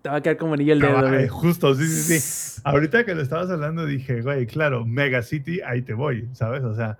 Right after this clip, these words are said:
Speaker 2: y, y, y para los que nos están escuchando en el podcast y no sepan como de qué nos referimos, vean Dread, porque sé que no van a leer los cómics, pero vean Dread, la última que salió con este,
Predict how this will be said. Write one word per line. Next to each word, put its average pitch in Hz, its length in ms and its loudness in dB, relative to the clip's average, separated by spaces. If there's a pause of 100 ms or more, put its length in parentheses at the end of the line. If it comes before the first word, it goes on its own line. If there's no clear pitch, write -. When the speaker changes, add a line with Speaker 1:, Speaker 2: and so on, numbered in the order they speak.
(500)
Speaker 2:
y, - 100 -8
y, 131 280 -6
y 165 100 -4
para 123 200 0
los 123 140 -2
que 135 80 -6
nos 120 100 -2
están 156 200 -4
escuchando 147 300 -6
en 139 60 -4
el 117 120 -4
podcast 120 440 -6
y 113 40 -2
no 107 160 -4
sepan 113 280 -8
como 104 200 -8
de 104 100 -10
qué 107 140 -8
nos 107 400 -8
referimos, 110 600 -6
vean 123 500 -2 (160)
Dread, 127 400 -2 (1200)
porque 123 260 0
sé 143 160 -4
que 151 100 -4
no 135 140 -2
van 131 140 -2
a 123 60 -4
leer 110 240 -2
los 110 180 -4
cómics, 113 460 -6 (120)
pero 110 180 0
vean 135 300 -2
Dread, 120 280 -2 (100)
la 117 200 0
última 131 380 -4
que 131 80 -12
salió 110 380 -4
con 107 240 -6
este, 110 720 -4